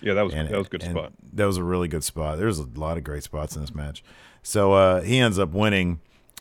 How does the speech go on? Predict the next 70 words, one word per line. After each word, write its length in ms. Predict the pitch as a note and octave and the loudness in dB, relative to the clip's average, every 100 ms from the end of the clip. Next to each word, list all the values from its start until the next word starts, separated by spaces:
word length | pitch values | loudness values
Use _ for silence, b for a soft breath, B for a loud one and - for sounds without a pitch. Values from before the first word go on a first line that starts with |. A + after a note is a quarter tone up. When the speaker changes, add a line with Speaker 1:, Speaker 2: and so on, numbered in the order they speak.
| - | -10
Speaker 2:
And 160 | A2 G#2+ | -4 0
then, 220 | A2+ A2 | 0 2
uh, 380 | A2 G#2 G2 F#2+ - | 4 4 4 2 -2
Roman's 560 | G#2+ D3+ F3 C#3 G#2 | 2 4 6 2 0
music 380 | G#2 G2+ F2 E2 | -2 -2 -4 -6
hits. 500 | G#2 G2 F2+ - - b b b - | -4 -4 -6 -10 -12 b b b -2
Uh, 480 | G#2+ G2+ G2 F#2+ F#2+ | 4 6 8 8 6
he 280 | - D3 F#3 | 4 4 6
comes 300 | C3+ G2+ G2 | 6 6 6
out. 360 | F#2+ F2+ - | 6 4 0
They 160 | A#2+ E3 | 6 8
all 200 | C#3 G#2 | 8 8
have 440 | G#2 G2+ F2+ - | 6 4 2 4
Pierce 360 | - - F#3 - | 8 8 8 4
with 160 | G#2+ - | 0 0
him. 320 | D2 C#2 D2+ _ _ _ _ _ _ _ _ _ - | -2 -4 -12 _ _ _ _ _ _ _ _ _ -8
And 100 | F#2 | -4
he's 100 | G#2+ | 0
Speaker 1:
Well, 80 | B2 | 6
they 60 | B2 | 8
Speaker 2:
got, 80 | A#2 | 10
Speaker 1:
come 80 | |
Speaker 2:
like 160 | A2 G#2+ | 8 8
Speaker 1:
out, 20 | |
they 100 | C3 | 6
come 160 | E3 F3+ | 4 4
out 140 | D3+ | 2
first. 380 | - B2 A2 G#2+ | 2 2 4 2
It's 120 | G2+ | -2
Roman, 300 | A#2+ C3+ C3 | 0 2 4
Speaker 2:
Yeah. 240 | D3+ C3 F#2 | 6 6 6
Speaker 1:
Jay, 300 | A2+ A#2 G#2 | 4 4 2
and 160 | G2+ - | -2 2
Paul, 460 | C#3 B2 A2 G2+ | 6 8 8 6
and 120 | G2 | 2
they 60 | A2+ | -2
come 160 | B2+ A#2 | 0 0
out 60 | |
and 100 | G2 | 0
stay 140 | - G#2+ | -2 -2
at 60 | |
the 80 | F2+ | 0
top 280 | - G#2 - | 2 0 0
of 80 | F2+ | -6
the 80 | |
ramp, 400 | F2 B2 A2+ G2+ | 0 2 4 2
and 100 | F2 | -2
then 60 | F2 | -4
we 60 | F#2 | -2
go 80 | |
to 40 | - | -2
commercial. 360 | A2+ A2+ - | 0 0 0
We 40 | E2+ | -6
come 180 | F#2 F#2 | -6 0
Speaker 2:
We 40 | |
go 100 | G#2 | 2
Speaker 1:
back, 100 | G2 | 4
Speaker 2:
to 40 | - | 2
Speaker 1:
and 80 | A#2 | 2
they're 100 | A#2+ | 2
still 80 | F2+ | 2
Speaker 2:
commercial. 100 | G2 | 2
Speaker 1:
there. 220 | F2+ E2 - b b - | 2 0 -6 b b -6
And 140 | F2+ | 0
then 100 | G#2+ | 0
Scrap 300 | - G2 E2+ | 0 0 2
Daddy 200 | F2+ D#2+ | 0 -2
comes 260 | E2+ E2+ E2+ | -4 -8 -6
out, 120 | E2+ | -2
yeah. 240 | F2+ E2+ | 0 0